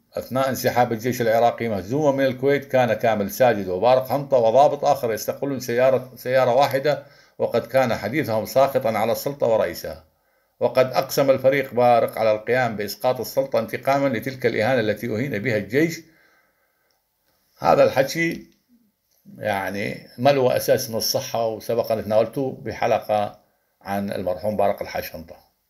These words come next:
مو هذا الموضوع، موضوع بارق خلاف آني،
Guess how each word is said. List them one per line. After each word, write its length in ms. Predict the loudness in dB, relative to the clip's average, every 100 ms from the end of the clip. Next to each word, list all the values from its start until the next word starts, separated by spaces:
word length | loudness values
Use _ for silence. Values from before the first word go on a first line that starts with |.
| _ -16
مو 260 | -6 2
هذا 200 | 6 6
الموضوع، 500 | 6 2 -2 -2 -8 -12 _
موضوع 320 | -16 -4 -2 0
بارق 380 | 2 2 0
خلاف 340 | 0 2 2 0
آني، 340 | -2 -2 -4